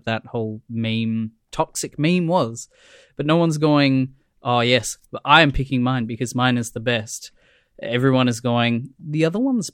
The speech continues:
bad because I don't know."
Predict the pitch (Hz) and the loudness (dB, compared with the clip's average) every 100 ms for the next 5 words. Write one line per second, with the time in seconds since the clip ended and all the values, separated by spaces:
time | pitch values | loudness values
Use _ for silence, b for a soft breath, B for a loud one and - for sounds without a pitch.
0 | _ - 113 107 104 104 - - _ _ | _ -8 -4 -4 -6 -10 -18 -20 _ _
1 | _ _ _ - 110 - 117 110 110 - | _ _ _ -10 -10 -6 -4 -4 -6 -8
2 | - - - _ 123 123 131 127 127 120 | -12 -12 -14 _ -2 0 0 0 -2 -2
3 | 107 - | -8 -14